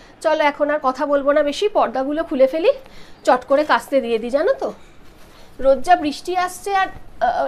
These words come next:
রোদ্দুর উঠছে বৃষ্টি পড়ছে, রোদ্দুর উঠছে বৃষ্টি পড়ছে। এবার washing মেশিনে পর্দাগুলো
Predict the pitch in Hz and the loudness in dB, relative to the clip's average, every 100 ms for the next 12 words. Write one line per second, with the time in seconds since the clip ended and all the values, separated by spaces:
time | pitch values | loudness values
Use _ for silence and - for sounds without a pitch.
0 | 277 302 415 415 480 - 453 311 - 285 | -2 -4 -2 -2 -2 -2 -4 -4 -6 -8
1 | 247 240 254 262 262 349 349 302 285 - | -10 -10 -8 -8 -6 -8 -8 -8 -8 -6
2 | 262 247 220 - - - - - - - | -8 -8 -12 -14 -16 -18 -20 -12 -12 -12
3 | _ _ _ _ _ _ _ _ _ _ | _ _ _ _ _ _ _ _ _ _
4 | _ _ _ - - - - - - - | _ _ _ -20 -20 -20 -20 -20 -20 -20
5 | - 294 330 339 294 - 349 339 359 392 | -20 -6 -2 -2 -4 -6 -10 -10 -8 -10
6 | 427 320 285 294 311 339 | -6 -4 -4 -4 -6 -6